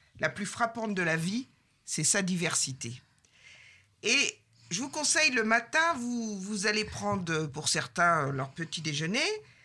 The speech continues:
Alors, si ce matin, bon, vous avez fait un petit déjeuner, vous avez consommé certainement des produits qui sont issus de la biodiversité. Après, vous allez vous habiller,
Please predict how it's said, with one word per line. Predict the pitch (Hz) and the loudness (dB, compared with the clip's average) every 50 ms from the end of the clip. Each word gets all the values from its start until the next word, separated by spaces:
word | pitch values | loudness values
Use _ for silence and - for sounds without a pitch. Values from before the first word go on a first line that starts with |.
| - - | -14 -6
Alors, | - 165 175 | -2 -2 0
si | 180 - 269 | 0 0 0
ce | 247 - 294 | 0 0 2
matin, | 247 233 226 233 - 240 226 226 202 170 131 | 4 4 4 2 4 2 4 4 4 2 0
bon, | 143 135 131 - _ _ _ _ _ _ _ _ _ _ _ _ _ _ | -4 -6 -8 -8 _ _ _ _ _ _ _ _ _ _ _ _ _ _
vous | 147 139 139 143 | -12 -8 -6 -4
avez | 143 131 139 135 131 135 131 123 135 143 127 127 | -4 -2 -2 -2 -2 -2 -4 -4 -4 -4 -6 -6
fait | - 147 123 | -4 -2 -2
un | 127 | -2
petit | 123 - - | -2 -4 -6
déjeuner, | 135 143 135 165 185 220 254 294 320 349 381 - | -6 -4 -2 -2 0 2 2 2 2 2 0 -4
vous | 175 143 156 156 143 | -8 -10 -6 -2 0
avez | 160 151 160 147 | 0 0 0 -2
consommé | - - 143 - - 175 160 160 165 160 | -4 -2 0 2 2 2 2 2 2 2
certainement | - - 139 - - 131 135 135 139 139 131 | 0 0 -2 -2 0 2 2 4 4 2 2
des | 127 135 131 | 0 0 -2
produits | 131 - 151 156 170 233 269 302 - - | -4 -4 -4 -2 0 0 0 0 -2 -2
qui | - 156 | 0 2
sont | - - 196 202 | 2 2 4 2
issus | 196 - - - 277 302 359 427 - _ _ _ _ _ _ _ _ - | 2 4 2 2 2 0 -2 -4 -8 _ _ _ _ _ _ _ _ -8
de | 160 156 202 | -4 0 4
la | 214 196 185 | 4 4 4
biodiversité. | 180 220 214 196 208 214 214 - - - 220 - 208 175 156 - _ _ _ - - - - - - - - - - - - - - | 2 0 -2 -2 -2 0 2 2 2 2 0 -2 -4 -4 -4 -6 _ _ _ -20 -20 -20 -20 -20 -20 -20 -20 -20 -20 -20 -20 -6 -2
Après, | - 160 - - 269 | -2 0 2 4 2
vous | 233 208 226 185 | 2 2 0 0
allez | 208 202 196 | 0 0 0
vous | 185 185 185 170 | 0 0 0 0
habiller, | 185 180 175 202 214 233 294 | 2 2 0 0 0 2 2